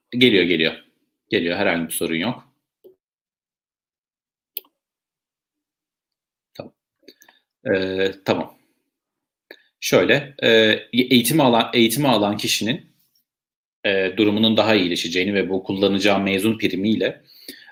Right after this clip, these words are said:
e, bunun ve-, bunu-, buna, buna katkı sunan, hali hazırda yoksul olan ve buna katkı sunan vergi mükellefleri arasında, e, kişinin aldığı eğitimin masraflarının paylaştırılması.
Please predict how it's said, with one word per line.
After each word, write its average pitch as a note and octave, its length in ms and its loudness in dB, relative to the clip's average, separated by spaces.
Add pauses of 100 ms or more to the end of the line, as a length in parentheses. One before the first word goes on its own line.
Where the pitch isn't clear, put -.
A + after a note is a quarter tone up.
(120)
e, G2 680 4
bunun A#2+ 260 6
ve-, G#2 300 2
bunu-, G#2+ 240 -2
buna, G#2 280 2
buna A#2+ 180 4
katkı A2 300 -2
sunan, G2+ 320 -4
hali G2+ 320 0
hazırda F#2+ 340 -4
yoksul F#2 360 -2
olan F#2+ 260 0
ve E2+ 100 -6
buna G#2 200 -2
katkı - 300 -8
sunan G2+ 300 -6
vergi G#2+ 260 0
mükellefleri F2 540 -2
arasında, F#2+ 540 -2 (280)
e, G#2+ 120 2
kişinin B2+ 320 4
aldığı F#2 280 2
eğitimin G#2+ 440 2
masraflarının A2 640 0
paylaştırılması. E2+ 760 -2